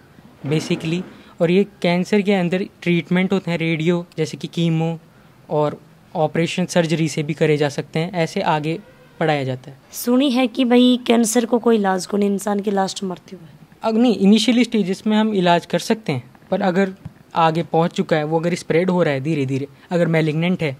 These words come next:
Speaker 1: फिर उसका कोई इलाज नहीं, फिर इंसान का मरना लगभग निश्चित है।
Speaker 2: जब अठाऊ थे सिक्कर गया, तो सिक्कर नहीं क्यों चुने? क्योंकि जयपुर तो था रहा है, बहुत पास में है।
Speaker 1: जयपुर पास में तो है, पर पढ़ाई का माहौल सिक्कर में ही है। जयपुर में क्या है, क्लब,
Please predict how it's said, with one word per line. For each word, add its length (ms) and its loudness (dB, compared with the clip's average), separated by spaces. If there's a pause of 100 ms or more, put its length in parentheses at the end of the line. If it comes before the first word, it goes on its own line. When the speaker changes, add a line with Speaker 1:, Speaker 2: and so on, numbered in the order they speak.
(420)
Speaker 1:
फिर 160 2
उसका 200 0
कोई 180 0
इलाज 260 2
नहीं, 120 -2
फिर 180 0
इंसान 460 -4
का 100 -4
मरना 400 -2 (240)
लगभग 300 -4
निश्चित 460 -4
है। 120 -16 (220)
Speaker 2:
जब 300 2 (720)
अठाऊ 520 -2 (100)
थे 140 0
सिक्कर 440 -2
गया, 360 -4 (140)
तो 80 -6
सिक्कर 360 -2
नहीं 220 0
क्यों 160 -2
चुने? 320 -2
क्योंकि 240 -2
जयपुर 320 -6
तो 140 -6
था 140 -6
रहा 120 -4
है, 60 -6
बहुत 240 -10 (100)
पास 280 -6
में 100 0
है। 140 -4 (160)
Speaker 1:
जयपुर 340 0
पास 340 4
में 140 4
तो 120 -2
है, 140 0
पर 140 0
पढ़ाई 380 4
का 100 0
माहौल 320 2
सिक्कर 360 -2
में 140 -2
ही 120 -4
है। 180 -8
जयपुर 340 4
में 120 2
क्या 180 0
है, 80 0
क्लब, 360 0